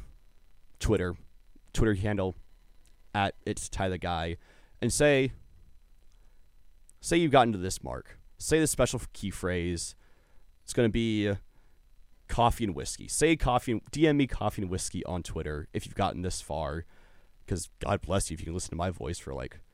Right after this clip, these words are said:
what am I, forty-five minutes straight? Jesus, Tyler.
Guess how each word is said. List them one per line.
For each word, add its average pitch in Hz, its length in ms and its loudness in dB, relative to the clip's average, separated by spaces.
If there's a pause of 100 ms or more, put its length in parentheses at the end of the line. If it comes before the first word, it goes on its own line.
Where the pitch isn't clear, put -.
(260)
what 69 160 -8
am 50 140 -10
I, - 40 -18
forty-five 90 600 -2
minutes 90 220 -2
straight? 92 440 -2
Jesus, - 480 -8
Tyler. 78 400 -4